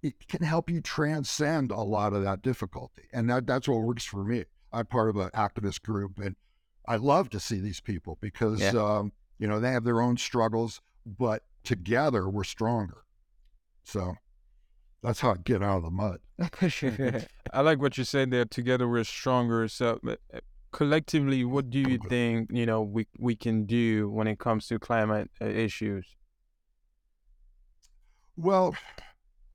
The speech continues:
Speaker 1: the first thing is just to get on with the science. I mean, the, the ninety-nine point nine percent of the scientists agree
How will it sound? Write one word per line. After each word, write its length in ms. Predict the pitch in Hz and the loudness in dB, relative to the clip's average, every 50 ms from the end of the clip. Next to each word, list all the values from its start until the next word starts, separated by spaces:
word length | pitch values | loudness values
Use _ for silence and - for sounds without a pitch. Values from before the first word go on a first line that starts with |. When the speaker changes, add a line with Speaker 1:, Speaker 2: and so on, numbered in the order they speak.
| _ _ 131 | _ _ -2
Speaker 1:
the 120 | 131 160 | -2 -2
first 600 | - - - - 185 196 208 214 190 - - - | -2 -2 -2 0 2 2 4 2 0 -2 -6 -2
thing 260 | - 151 135 131 123 120 | 0 2 2 2 2 2
is 160 | 123 - - | 0 -2 -2
just 240 | - 135 123 - - | -4 -6 -6 -4 -4
to 120 | 113 98 98 - _ _ _ _ _ _ _ _ _ _ _ _ _ _ _ _ - 107 | -6 -6 -6 -12 _ _ _ _ _ _ _ _ _ _ _ _ _ _ _ _ -12 -2
get 220 | - 139 143 131 | 0 2 2 2
on 240 | 123 117 117 127 117 | 2 2 2 2 0
with 140 | 104 92 - | 0 -2 -4
the 60 | - | -6
science. 760 | - - - 139 135 156 156 120 80 76 - _ - - - _ _ _ _ - - | -8 -2 0 2 2 2 2 0 -2 -6 -12 _ -16 -16 -16 _ _ _ _ -12 -6
I 60 | 123 120 | -2 0
mean, 180 | 127 135 127 | 0 0 2
the, 160 | 127 120 120 | 2 2 0
the 180 | 127 123 123 117 - _ | 0 -2 -6 -6 -6 _
ninety-nine 920 | 110 117 123 139 151 151 165 160 135 127 123 127 143 139 139 139 147 143 | -6 -2 0 2 2 2 2 0 2 2 2 2 2 2 2 2 0 0
point 280 | - - 117 113 117 120 | -2 -2 -2 0 0 0
nine 260 | 127 127 135 139 131 | 0 0 0 0 0
percent 360 | 101 113 107 - - 120 120 | -2 -4 -4 -2 0 0 -2
of 80 | 123 - | -2 -4
the 80 | - - | -8 -6
scientists 640 | - 123 113 120 127 127 107 - 117 98 - - | -2 0 2 2 2 0 -2 -4 -6 -6 -6 -6
agree 840 | - 110 92 82 - 82 95 107 123 127 143 151 135 110 95 90 | -6 -8 -8 -6 -4 -2 0 2 2 4 4 4 2 2 0 -2